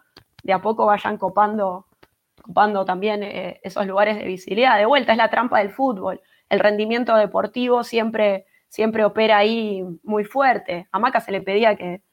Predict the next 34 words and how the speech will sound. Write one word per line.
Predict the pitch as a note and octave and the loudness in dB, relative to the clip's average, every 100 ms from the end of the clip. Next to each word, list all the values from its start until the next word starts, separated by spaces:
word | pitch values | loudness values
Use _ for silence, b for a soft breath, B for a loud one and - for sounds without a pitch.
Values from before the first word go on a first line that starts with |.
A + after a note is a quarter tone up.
| _ _ _ _ | _ _ _ _
que, | - F3 | -10 -10
que, | - - - E3+ | -10 -20 -12 -6
gracias | G3 A#3+ C#4+ B3 G#3 | 2 2 2 0 2
a | G#3+ | 0
ese | A3 G#3+ | 0 2
gol, | A#3+ A3+ | 2 4
creo | B3 | 0
que | C4 | 0
ese | B3 | -4
es | G#3+ | -2
el | G3+ | -2
gol | G#3 A3+ | -2 -2
que | G#3 | -2
más | G#3 | -4
gritamos | G#3 G#3 G#3+ A3+ | -4 -2 -2 -2
los | G3+ | -4
feminismos | G3+ F#3+ G#3+ A3 G#3+ | -6 -6 -6 -6 -6
futboleros, | F#3+ F#3+ C4+ B3+ G#3 F#3 _ b b b b b - | -6 -2 0 2 0 -6 _ b b b b b -2
porque | F#3+ F#3+ F#3 F3 F3 F3+ F3 | 0 0 -2 -4 -4 -6 -4
la | F3+ | 2
vara | G#3+ A3+ | 4 4
de | G#3+ | 4
la | G3 | 0
pelota | G3 A#3 B3 A3+ | 0 0 0 -2
siempre, | A3 G#3+ A3 G3+ F3+ F3 - | -2 -6 -2 -2 -2 -6 -12
siempre | - A3+ A3+ G3+ | -2 0 0 -2
pesa | G3 A3 G3+ | 0 0 0
tanto, | G3 B3 A3+ F#3 G3 | 2 2 2 -2 -2
¿no? | A#3 | 0
Entonces | A#3 A3+ G#3+ | 0 -2 -6
tus | F#3+ | -6
ideas | G3+ A#3 C4 B3+ | 0 4 4 2
se | G3+ | -2
legitiman, | G3 G3 F#3+ A#3+ C4 B3+ C4+ | -4 -6 -6 -2 0 0 -2